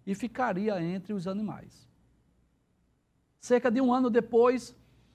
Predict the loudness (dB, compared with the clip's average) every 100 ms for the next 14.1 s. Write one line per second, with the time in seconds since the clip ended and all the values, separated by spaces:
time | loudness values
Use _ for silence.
0 | _ 4 6 6 4 2 2 2 4 2
1 | 2 4 4 2 4 8 8 6 4 0
2 | 0 -2 -2 -2 -4 -4 -2 0 -2 -6
3 | _ _ _ _ _ 0 4 4 4 2
4 | 4 4 4 4 4 6 4 2 2 2
5 | 2 2 4 4 2 0 0 0 0 0
6 | 0 0 -4 -2 -2 0 -2 -2 2 2
7 | 2 -2 -2 0 0 0 -4 -6 -4 0
8 | 2 0 -6 -20 _ _ _ _ _ _
9 | _ 2 6 6 8 6 4 0 2 2
10 | 2 2 2 2 0 2 2 2 0 2
11 | 4 4 2 2 2 -2 -2 -4 -4 -2
12 | 0 2 2 2 2 2 0 -4 -16 0
13 | 4 6 6 4 2 0 -2 -2 -2 -4
14 | -6